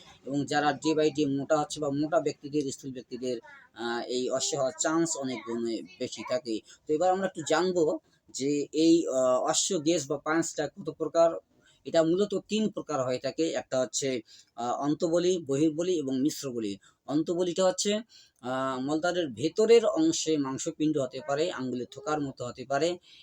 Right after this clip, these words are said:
এক বা একাধিক, আহ, এটা হতে পারে, আহ, দলা দলা বা গোটা গোটা মনে হতে পারে, আহ, এবং সেই সঙ্গে সেখান থেকে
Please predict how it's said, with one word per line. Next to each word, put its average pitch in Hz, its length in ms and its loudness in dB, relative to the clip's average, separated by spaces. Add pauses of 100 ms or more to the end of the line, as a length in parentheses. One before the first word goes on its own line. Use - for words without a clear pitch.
(100)
এক 131 220 0
বা 139 80 -4
একাধিক, 143 540 -2
আহ, 123 340 -2
এটা 120 240 -2
হতে 127 220 -8
পারে, 160 280 -2 (320)
আহ, 117 260 -4
দলা - 240 -2
দলা 147 220 -4
বা 127 100 0
গোটা 139 240 -4
গোটা 143 260 -4
মনে 135 260 -2
হতে 139 220 -6
পারে, 165 260 -4 (300)
আহ, 117 200 -4
এবং 131 180 -6
সেই - 180 -2
সঙ্গে 202 240 0
সেখান 165 260 -2
থেকে 160 360 0